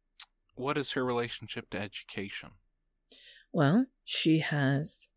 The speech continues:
Speaker 2: Neptune in Aries in the ninth house, and her midheaven is in the ninth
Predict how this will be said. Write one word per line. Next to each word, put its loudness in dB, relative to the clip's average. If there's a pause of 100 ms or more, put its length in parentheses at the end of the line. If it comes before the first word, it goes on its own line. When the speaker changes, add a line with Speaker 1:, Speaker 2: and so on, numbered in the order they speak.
(600)
Speaker 2:
Neptune 6 (240)
in 10 (100)
Aries 2
in 8
the 6
ninth 2
house, 2 (300)
and 6
her 2
midheaven 4 (120)
is 4
in 8
the 6
ninth 2